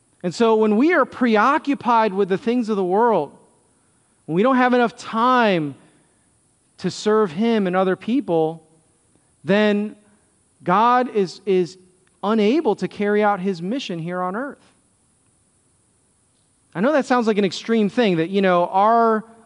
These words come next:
unfaithfulness could actually block God from carrying out his purposes. But the Bible teaches that God primarily works through the church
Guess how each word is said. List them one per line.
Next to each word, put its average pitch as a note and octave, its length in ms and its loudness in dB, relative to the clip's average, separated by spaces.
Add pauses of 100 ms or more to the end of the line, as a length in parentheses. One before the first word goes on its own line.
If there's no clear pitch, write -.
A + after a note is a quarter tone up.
(140)
unfaithfulness G3 840 -2
could F3+ 120 -2
actually F3+ 420 -2
block D#3+ 500 -4
God D#3 480 -2
from D#3 160 -10
carrying E3+ 400 -6
out C#3+ 180 -8
his E3 220 -8
purposes. - 800 -12 (1200)
But G#3+ 280 0 (260)
the F3+ 80 -2
Bible D#4+ 340 2
teaches C#4+ 440 -2
that G3 240 0
God A#3 360 0
primarily A#3 760 -2
works F#3+ 440 -4
through G#3 160 -10
the G3 120 -6
church - 640 -12